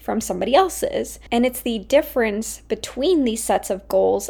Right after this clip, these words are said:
that will, of course, require differences in one's training program and strategies. So let's assume the athlete's goals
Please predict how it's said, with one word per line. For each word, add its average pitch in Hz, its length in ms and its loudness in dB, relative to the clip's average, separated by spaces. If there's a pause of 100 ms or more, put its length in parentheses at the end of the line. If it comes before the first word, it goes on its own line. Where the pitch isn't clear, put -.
that 208 300 0
will, 214 180 0
of 208 200 -2
course, 208 480 -4
require 214 800 0 (400)
differences 208 800 2
in 196 240 -4
one's 190 320 -4
training 202 420 -4
program 185 600 -4 (140)
and 190 200 -4
strategies. - 920 -4 (120)
So - 180 2
let's 311 240 8
assume 262 540 0
the 233 220 0
athlete's 214 580 -2
goals 196 520 -2